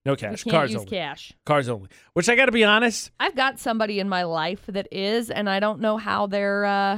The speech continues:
Speaker 2: how they're
Speaker 1: you
Speaker 2: handling
Speaker 1: might
Speaker 2: with
Speaker 1: wanna
Speaker 2: it.
Speaker 1: check on 'em.
Speaker 2: Probably. I
Speaker 1: I gotta be
Speaker 2: probably
Speaker 1: honest,
Speaker 2: should.
Speaker 1: uh, uh, I can't imagine a debit card is super clean either, but
Speaker 2: It's
Speaker 1: also
Speaker 2: not.
Speaker 1: I can guarantee that my debit card hasn't, you know, had drugs on it. So there's that. That,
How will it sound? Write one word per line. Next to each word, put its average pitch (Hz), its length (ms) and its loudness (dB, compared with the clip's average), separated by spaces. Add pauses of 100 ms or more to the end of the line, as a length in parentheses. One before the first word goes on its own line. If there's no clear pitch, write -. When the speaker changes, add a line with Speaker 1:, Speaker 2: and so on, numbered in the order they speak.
Speaker 2:
how 202 180 -8
they're 214 100 -6
Speaker 1:
you 202 80 -4
Speaker 2:
handling 226 220 -4
Speaker 1:
might 208 60 4
Speaker 2:
with 277 60 0 (140)
Speaker 1:
wanna - 40 -6
Speaker 2:
it. - 40 -4
Speaker 1:
check 170 200 0
on 104 180 -4
'em. 87 100 -20 (200)
Speaker 2:
Probably. 202 480 -2 (100)
I - 60 2
Speaker 1:
I 208 40 8
gotta 240 120 4
be 214 80 4
Speaker 2:
probably 190 220 6
Speaker 1:
honest, 170 200 2
Speaker 2:
should. - 80 -6
Speaker 1:
uh, 165 480 6
uh, 147 300 2 (120)
I 143 120 4
can't 196 280 2
imagine 175 480 2
a 143 80 4
debit 139 440 2
card 160 460 4 (640)
is 135 300 -2
super 165 460 -2
clean 160 400 -2 (120)
either, 294 380 6
but 196 200 4
Speaker 2:
It's - 80 2
Speaker 1:
also 175 360 6
Speaker 2:
not. 165 60 0
Speaker 1:
I 160 140 4
can 165 200 -4
guarantee 147 540 -2
that 135 120 -2
my 139 120 -2
debit 139 280 -2
card 131 200 -2
hasn't, 127 320 -4
you 139 80 -6
know, 120 120 -2
had 120 200 0
drugs 123 360 0
on 101 180 -10
it. 101 180 -16
So 107 340 -6
there's 131 200 -2
that. 123 300 0
That, - 60 -20